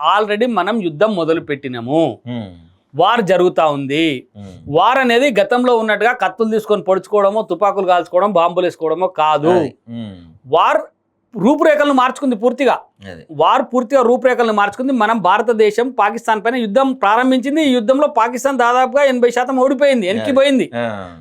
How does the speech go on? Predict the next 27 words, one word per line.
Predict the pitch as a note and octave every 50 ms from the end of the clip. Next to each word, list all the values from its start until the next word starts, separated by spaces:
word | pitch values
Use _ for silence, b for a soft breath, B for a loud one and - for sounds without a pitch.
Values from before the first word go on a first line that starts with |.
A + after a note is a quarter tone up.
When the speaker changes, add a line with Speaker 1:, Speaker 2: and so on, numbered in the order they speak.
| - -
Speaker 1:
అడుక్కునే | F#3 A#3 A#3 A#3+ C#4+ C#4+ C#4
స్థాయికి | C#4 C4 B3+ C4 B3+
వచ్చేసింది. | C4 B3 C4 D#4 A#3 B3+ B3+ G3 D3
Speaker 2:
ఏకంగా | D#3+ F3+ A3 A3 A3 G#3
వాళ్ళ | G3 F3 D3+
ఆర్మీ | C#3+ D3+ F#3 G#3+ A3+
చీఫే | A#3+ A#3+ A#3 A3+ G#3+ G#3 A3+
పారిపోయాడంటగా. | A3+ G3+ G3 G3 G3 G3 G#3+ F#3+ F3 D#3 C3 B2+ A#2 G#2+ G2 F#2 - - _ _ - - - _ -
Speaker 1:
చెప్తా | - - - - E3+ E3 -
Speaker 2:
ఆ, | C4
Speaker 1:
ఉన్నారు, | A#3+ G3+ F3+ F#3
అంటే | F#3+ D#3 D#3
Speaker 2:
ఆ, | C#3+ C3
Speaker 1:
పత్రికల్లో | A#3 A3+ B3 A#3+ B3 B3+ A#3+
Speaker 2:
ఆ. |
Speaker 1:
వచ్చే | A3 A3+ A#3+
కథనాలు | - - - C4 C4 A3 D3+ - _ _ -
Speaker 2:
ఆ. |
Speaker 1:
వచ్చింది. | A2+ G3+ G3 C4+ A#3 F3
కాబట్టి | - G3 A3 A#3 C4 B3 A3+ B3+
Speaker 2:
ఆ. |
Speaker 1:
దాని | G#3 A3+ A3+ A#3 B3
గురించి | B3 C4 A#3+ B3
ఆలోచన | A3 G#3+ A3+ G#3+ G#3+ A3 A3
చేయాల్సినటువంటి | G#3 G3+ F3 D#3+ F3 E3+ E3 E3
అవసరం | D#3+ D3+ C#3+ F3 G3+ G#3+
లేదు. | G3 D3 C#3+ C3+ A#2+ D3+ E3 D3 B2